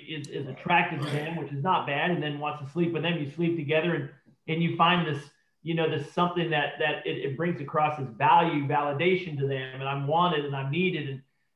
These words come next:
you know, and so she started questioning herself during that time we were dating, and that's when God had a little divine appointment with her, and she, she shares her story about, you know, that's when God asked, you know, she felt God asking her,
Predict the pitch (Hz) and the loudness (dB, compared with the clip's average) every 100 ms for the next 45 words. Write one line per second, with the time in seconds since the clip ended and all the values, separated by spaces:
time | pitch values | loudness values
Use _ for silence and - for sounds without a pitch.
0 | - 151 156 151 139 156 147 139 - 269 | -6 2 4 2 0 0 2 0 -4 -4
1 | - 165 - - 175 170 170 160 156 269 | 2 2 2 0 0 0 -2 -2 -2 -2
2 | - 127 110 104 - 135 131 127 - 143 | -4 -2 -2 -4 -4 -4 -2 -4 -4 -2
3 | 131 131 131 123 131 127 120 - _ _ | 0 -2 -4 -2 -2 -2 -6 -12 _ _
4 | _ 127 160 190 175 151 151 147 151 151 | _ 0 2 2 0 2 4 4 4 0
5 | 131 - 143 139 - 139 135 123 147 147 | -2 -6 -4 -4 -2 -2 -2 0 2 2
6 | 139 143 156 143 135 139 190 185 147 143 | 0 -2 -2 -2 -4 -2 0 0 -2 -4
7 | 139 135 - _ _ - 170 170 - 202 | -4 -6 -10 _ _ -6 -6 -6 -6 -6
8 | - 185 160 165 208 208 - 139 135 127 | 0 2 2 4 2 0 0 2 4 2
9 | 139 139 - 147 139 143 143 - 139 135 | 2 0 0 -2 0 0 -2 -2 -4 0
10 | 143 139 139 139 - 143 143 165 165 165 | 2 4 2 0 -4 -8 -6 -4 -4 -2
11 | 147 135 151 143 - - _ 151 156 147 | -2 0 0 0 -2 -10 _ 0 0 0
12 | 135 180 170 135 | 0 0 -2 -4